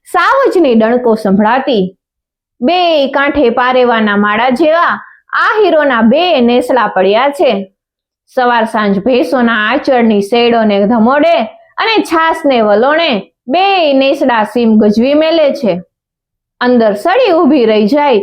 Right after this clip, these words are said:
એવા ઘાટા દૂધ દોણામાં સમાતા નથી.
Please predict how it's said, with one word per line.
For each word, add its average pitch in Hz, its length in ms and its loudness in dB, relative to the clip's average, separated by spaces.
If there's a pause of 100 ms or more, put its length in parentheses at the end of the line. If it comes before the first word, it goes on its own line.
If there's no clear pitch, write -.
(320)
એવા 403 440 0
ઘાટા 254 420 -2
દૂધ 285 360 2 (340)
દોણામાં 285 520 0
સમાતા 226 580 -2
નથી. 202 540 -2